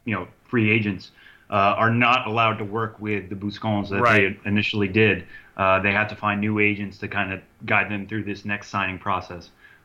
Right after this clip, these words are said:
Speaker 1: Um, yeah, and that's basically Major League Baseball acknowledging that it, it was a two-way street, not involving the players. Again, they're, they're too young to necessarily know what they're doing. Um, they're getting offered all these big bonuses. You,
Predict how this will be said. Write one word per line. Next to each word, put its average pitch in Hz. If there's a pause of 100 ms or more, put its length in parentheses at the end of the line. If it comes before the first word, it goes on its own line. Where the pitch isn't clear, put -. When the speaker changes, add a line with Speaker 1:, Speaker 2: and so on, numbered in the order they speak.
Speaker 1:
Um, 92 (320)
yeah, 117
and 120
that's 120 (100)
basically 127
Major 117
League 110
Baseball 104
acknowledging 98
that 92
it, 110
it 113
was 107
a 101
two-way 101
street, 110 (360)
not 131
involving 127
the 107
players. 117
Again, 101
they're, 107
they're 117 (120)
too 156
young 120
to 110
necessarily 107
know 98
what 101
they're 95
doing. 95 (460)
Um, 95
they're 104
getting 107
offered 104
all 101
these 101
big 101
bonuses. 104
You, 110